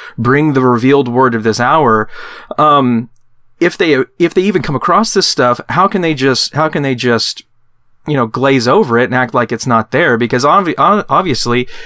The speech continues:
th-, you see connections and you see things, and, and it's like, one, you can't even find this based in the Bible to begin with,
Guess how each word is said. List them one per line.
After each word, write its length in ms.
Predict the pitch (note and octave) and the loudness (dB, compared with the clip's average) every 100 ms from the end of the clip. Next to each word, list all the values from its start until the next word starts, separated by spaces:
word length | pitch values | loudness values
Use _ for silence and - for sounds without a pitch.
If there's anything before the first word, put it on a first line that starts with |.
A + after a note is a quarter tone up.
| - - - | -18 -16 -10
th-, 260 | B2+ - - | -8 -8 -8
you 160 | D3+ D3 | -4 -2
see 200 | - A3 | 0 0
connections 560 | - C3 A#2 - D3 | 0 0 0 -2 -4
and 80 | B2+ | -2
you 60 | A#2+ | -2
see 240 | - D#3 | 0 -2
things, 380 | D#3 A#2+ A#2 B2 | -2 -2 -2 0
and, 140 | A#2 | -2
and 100 | A2+ | 0
it's 180 | A#2+ A2+ | -2 0
like, 300 | B2 A2+ - - - - _ _ _ - - | -2 -2 -6 -20 -20 -20 _ _ _ -20 -8
one, 540 | C3+ F3+ D3+ B2+ B2 - - - | -2 2 2 0 -2 -8 -14 -8
you 120 | C#3 | -4
can't 220 | - G3+ | 0 2
even 160 | D3+ B2+ | 0 0
find 280 | D3+ C3 | 0 0
this 80 | A2+ | -2
based 260 | G#2 B2 - | 0 -2 -2
in 80 | G#2+ | -2
the 60 | |
Bible 400 | G2+ A2 G#2 G2+ | 0 0 0 -6
to 100 | - | -6
begin 300 | G#2+ A#2+ A2 | -6 -2 -2
with, 260 | G2 G#2+ | -4 -8